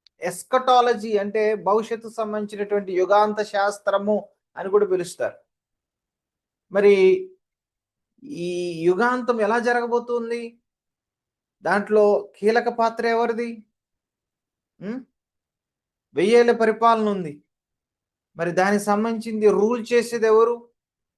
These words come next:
ప్రకటన గ్రంథంలో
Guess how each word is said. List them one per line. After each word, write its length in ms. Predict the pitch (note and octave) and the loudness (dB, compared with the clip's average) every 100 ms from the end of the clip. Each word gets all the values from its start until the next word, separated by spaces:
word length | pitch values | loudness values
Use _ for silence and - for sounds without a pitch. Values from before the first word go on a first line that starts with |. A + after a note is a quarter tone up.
| _ _ _ _ _ _ _ _ _ _ _ _ - | _ _ _ _ _ _ _ _ _ _ _ _ -8
ప్రకటన 360 | G3 G#3 A#3 A#3 | -4 -4 -4 0
గ్రంథంలో 720 | A#3 A#3 A#3+ A3+ A3+ A3+ A3+ | 2 2 0 2 2 0 -6